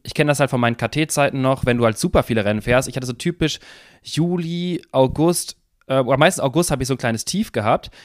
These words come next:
Wenn ich im Juli ein bisschen rausgenommen hatte, ging das eigentlich. Dann war ich richtig schön zu August, September und nochmal Oktober wieder fit.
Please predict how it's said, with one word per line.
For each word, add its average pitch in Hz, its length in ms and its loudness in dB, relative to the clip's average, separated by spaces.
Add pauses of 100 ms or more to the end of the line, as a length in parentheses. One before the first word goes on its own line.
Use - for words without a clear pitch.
(100)
Wenn 123 120 0
ich 135 60 0
im 131 80 2
Juli 175 280 4
ein 147 40 -4
bisschen 139 220 0
rausgenommen 120 520 2
hatte, 123 220 0
ging 147 180 0
das 202 140 0
eigentlich. 117 320 -2
Dann 120 100 2
war 139 100 6
ich 135 140 0
richtig 165 240 -4
schön 156 180 0
zu - 200 -2
August, 127 280 2
September 147 440 2
und 139 60 2
nochmal 147 200 2
Oktober 143 500 2
wieder 123 160 2
fit. - 300 2